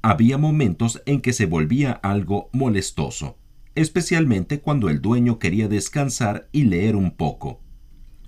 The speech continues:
Una tarde, Molina tomó un periódico y se sentó en el sillón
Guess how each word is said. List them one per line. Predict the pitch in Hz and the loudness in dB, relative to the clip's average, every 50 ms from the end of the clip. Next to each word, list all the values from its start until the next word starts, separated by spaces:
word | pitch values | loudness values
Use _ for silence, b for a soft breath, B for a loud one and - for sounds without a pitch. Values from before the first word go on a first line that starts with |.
| - - - | -20 -12 -6
Una | - 87 87 87 - - | -2 0 0 0 0 0
tarde, | - 151 143 113 131 - 98 101 b b b b b b b b | 2 2 2 2 0 -2 -4 -4 b b b b b b b b
Molina | - 143 131 135 170 196 202 196 185 | 2 4 4 4 4 2 0 0 0
tomó | - - 113 92 98 107 | 0 0 2 2 4 4
un | 113 113 113 | 2 2 2
periódico | - 147 143 156 151 127 92 92 85 - - 123 - - - | 2 2 2 4 4 4 2 0 -2 -2 -2 -4 -4 -4 -4
y | - 170 165 | -4 -2 0
se | - 151 143 | 0 0 0
sentó | - 110 80 78 - - 135 147 | 0 0 0 0 0 0 2 2
en | 143 | 4
el | 131 123 113 | 4 2 2
sillón | - - 120 90 78 82 69 62 60 | 2 2 0 2 2 0 -2 -2 -6